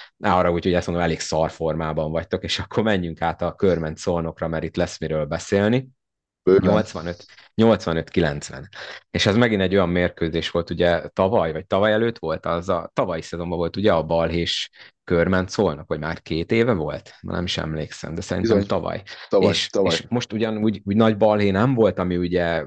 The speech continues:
Speaker 1: országos média visszhangot kapna, vagy valami, de volt itt például egy, egy számomra totál érthetetlen kiállítás. Ugye a második negyed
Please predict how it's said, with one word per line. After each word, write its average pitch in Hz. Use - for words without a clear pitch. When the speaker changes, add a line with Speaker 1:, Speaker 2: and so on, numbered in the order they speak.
Speaker 1:
országos 85
média 85
visszhangot 85
kapna, 87
vagy 85
valami, 95
de 95
volt 131
itt 131
például 107
egy, 107
egy 98
számomra 101
totál 101
érthetetlen 85
kiállítás. 78
Ugye 85
a 85
második 101
negyed 90